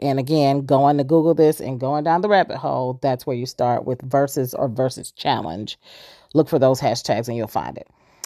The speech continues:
So Steve Harvey hosted this Earth, Wind and Fire, um, Isley Brothers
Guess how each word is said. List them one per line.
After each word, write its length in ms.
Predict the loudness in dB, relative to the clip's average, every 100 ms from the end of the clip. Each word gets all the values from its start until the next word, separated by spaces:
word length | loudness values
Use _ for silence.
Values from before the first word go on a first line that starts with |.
| -2
So 240 | 6 6
Steve 400 | 4 0 0 2
Harvey 400 | 4 4 4 -2
hosted 680 | -6 -4 -4 -6 -6 -6 -8
this 480 | -8 -6 -6 -8 -14 -16 _ _ 4
Earth, 240 | 6 6
Wind 220 | 4 2
and 160 | 2 0
Fire, 1040 | 2 6 6 4 2 -2 -2 -2 -2 -6 -10 _ _ _
um, 840 | 0 2 0 0 0 -2 -6 -12 -20 _ _ _
Isley 400 | 4 4 4 2
Brothers 720 | 2 2 2 2 -2 -4 -10